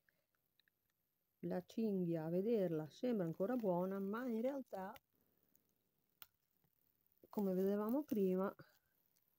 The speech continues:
non gira nulla, questo è fermo, quindi non ha più abbastanza trazione e forza per poter far girare i nastri.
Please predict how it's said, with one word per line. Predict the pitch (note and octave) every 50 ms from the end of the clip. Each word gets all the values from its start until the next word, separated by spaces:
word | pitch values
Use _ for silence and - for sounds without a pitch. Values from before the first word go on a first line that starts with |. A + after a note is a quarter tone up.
| _ _ _ _ _ _ _ _ _ _ _ _ _ _ _ _ _ _ _ _ _
non | - G3+ G3+ G#3 G#3 G3+
gira | F3 F3+ G3 F#3+ F#3+ F#3+ F#3+ G3 - _ _ _ F#3
nulla, | F#3 F#3 F#3 F#3 F3+ F3+ F3+ F#3 F3+ F3+ - - _
questo | F#3+ F#3+ F#3+ F3+ - - F#3+
è | F3+
fermo, | - - F#3+ F#3 F#3 F#3 F3+ F3+ F3 F3+ F3+ F3+ - - _ - - _ _ _ _ _ - - _
quindi | - A3 G#3+ G3+ F#3 F#3 F3+
non | F3+ F#3 G3
ha | G3+ G3+
più | F3+ - A3 A3+
abbastanza | G3 F3 F3 E3 - G#3 G3 F#3+ - F#3
trazione | F3 - - G3+ G3 - - - G#3 F#3+ F3+ F3 F3+ F3+ F#3+ G3 - -
e | - F3
forza | - _ F3+ F3 E3 E3 E3+ E3 - - F#3 F3+ G3 - _ _ _ _ _ _ _ _ _ _ _ _ _ - - _ _ _ _ _ _ _ _ _ _ _ -
per | G#3 G3+ G3
poter | - - G3+ F#3+ G3 F#3+ F3+
far | - - F3 E3+ F3 F3
girare | E3+ F3+ E3+ E3 D#3+ D#3 E3 E3 - - _ -
i | F#3+ E3+
nastri. | E3+ D#3+ D#3+ D#3 D#3 D3+ - - _ - D3+ D#3 -